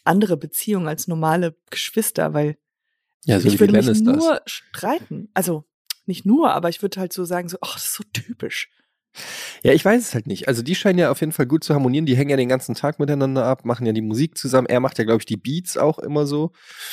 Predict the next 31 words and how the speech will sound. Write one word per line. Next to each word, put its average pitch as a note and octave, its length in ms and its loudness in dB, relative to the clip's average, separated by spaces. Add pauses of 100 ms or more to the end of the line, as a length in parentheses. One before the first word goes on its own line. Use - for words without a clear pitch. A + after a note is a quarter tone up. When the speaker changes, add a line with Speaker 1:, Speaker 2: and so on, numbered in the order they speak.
(1300)
Speaker 2:
Ja, G#2 180 0
keine A#2 240 -4
Ahnung, A2+ 220 -2
ich B2 120 -6
weiß B2 200 0
es A2 100 -4
nicht, - 180 -4
wie G#2+ 60 -2
das - 460 -4
ist. - 120 -8
Die - 40 4
ist B2+ 80 4
ja - 80 6
auch D3 40 4
noch D3 120 2
so - 160 2
jung, D#3+ 260 4
wie, B2 140 4 (160)
die - 20 0
ist - 140 -2
doch C3+ 80 2
noch - 340 -4 (220)
unter F#3 340 0
zwanzig, - 480 -4
glaub F#2 260 -2
ich. - 220 -14 (560)
Wie B2 100 -2
alt C#3 120 2
ist A#2 100 -4
Billie A#2 260 -6
Eilish? G#2 460 -6